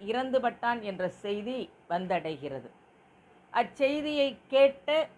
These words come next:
கண்ணகியினுடைய துயரம் அங்கே பேசப்படுகிறது. இந்த பகுதி முழுவதும் அவலச்சுவை நிறைந்ததான பகுதி. அவலச்சுவையினுடைய உச்சத்தை, அதே சமயம்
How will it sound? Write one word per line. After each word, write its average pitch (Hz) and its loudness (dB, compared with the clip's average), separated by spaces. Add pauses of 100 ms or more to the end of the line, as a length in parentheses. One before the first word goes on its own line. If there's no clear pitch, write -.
(180)
கண்ணகியினுடைய 226 -2 (100)
துயரம் 311 0
அங்கே 202 -4
பேசப்படுகிறது. 160 -6 (680)
இந்த 269 0
பகுதி 285 -2
முழுவதும் 226 0 (440)
அவலச்சுவை 254 2
நிறைந்ததான 220 0
பகுதி. 143 -8 (540)
அவலச்சுவையினுடைய 247 2
உச்சத்தை, 214 -6 (480)
அதே 277 2
சமயம் 285 0